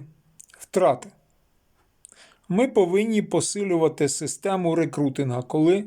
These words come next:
українець сам повинен вибирати військову частину, в якій хоче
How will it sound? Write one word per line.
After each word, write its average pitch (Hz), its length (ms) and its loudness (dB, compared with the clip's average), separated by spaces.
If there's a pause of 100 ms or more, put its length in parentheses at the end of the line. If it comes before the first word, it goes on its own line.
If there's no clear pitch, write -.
(100)
українець 151 760 -2 (340)
сам 202 380 -4
повинен 160 380 0
вибирати 147 580 2
військову 143 440 -4
частину, 196 480 -4
в 160 40 0
якій 165 460 -2 (300)
хоче 156 580 -2